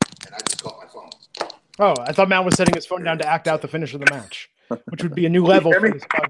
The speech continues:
Speaker 2: podcast. Yeah.
Speaker 1: All right. You sure?
Speaker 2: Yeah.
Speaker 1: I'll go back to headphones in a second, but this is a good point. Watch the match. Everybody watch this. Go back and watch the finish of that match.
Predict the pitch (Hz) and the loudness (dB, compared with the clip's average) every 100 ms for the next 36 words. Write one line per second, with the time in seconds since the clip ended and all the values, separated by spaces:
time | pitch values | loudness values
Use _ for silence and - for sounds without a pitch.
0 | 139 - - _ _ 175 170 - - - | -4 -8 -8 _ _ 2 2 2 0 0
1 | - - - - - - - _ _ _ | -2 -4 -6 -2 -2 -2 -10 _ _ _
2 | _ _ _ - 101 85 - _ _ 98 | _ _ _ -18 -16 -16 -20 _ _ -20
3 | - 143 190 - _ _ 185 202 - _ | -12 -8 -8 -10 _ _ 0 2 0 _
4 | _ _ _ _ _ _ _ _ - 131 | _ _ _ _ _ _ _ _ -14 -12
5 | 123 117 120 127 117 113 107 120 98 - | -12 -12 -16 -16 -18 -18 -18 -16 -16 -18
6 | - 107 104 101 110 101 117 - _ _ | -20 -20 -18 -18 -16 -16 -18 -20 _ _
7 | _ _ _ 123 139 151 185 175 156 113 | _ _ _ -4 -4 -4 -10 -8 -10 -10
8 | 123 120 127 127 120 123 120 135 143 143 | -16 -14 -14 -14 -16 -18 -20 -16 -16 -14
9 | 131 127 110 131 123 113 110 101 107 95 | -14 -16 -18 -20 -20 _ -18 -18 -20 -20
10 | - _ | -20 _